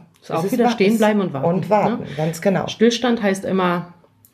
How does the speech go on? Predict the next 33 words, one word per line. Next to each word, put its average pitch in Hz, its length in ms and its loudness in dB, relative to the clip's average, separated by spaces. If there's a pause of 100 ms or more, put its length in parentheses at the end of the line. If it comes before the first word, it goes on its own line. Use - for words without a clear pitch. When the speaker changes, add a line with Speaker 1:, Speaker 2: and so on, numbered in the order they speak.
Speaker 2:
es - 100 -20
tut - 180 -4
sich 143 160 -6
nichts. 143 180 -4
Speaker 1:
tut 185 140 2
sich 190 180 2
nichts 180 260 0
und 156 120 -2
dann 156 120 0
entwickelt 175 360 2
Speaker 2:
Mhm. - 40 -2
Speaker 1:
sich's 190 140 -6
auch - 120 -2
nicht 165 180 -4
weiter 160 260 0
und 160 100 0
damit 143 220 -2
Speaker 2:
Genau. 143 160 4
Speaker 1:
verlängert 151 240 2
sich 143 140 -10
die 165 100 -6
Zeit, 127 400 -8
gell? 175 260 -4
Speaker 2:
Ja. 160 140 -4 (480)
Speaker 1:
So, 135 180 0
also 175 260 2
wir 214 80 6
kriegen 208 180 2
den 156 100 2
Schlüssel 285 300 0
in 269 120 4
die 262 120 4
Hand, 269 300 0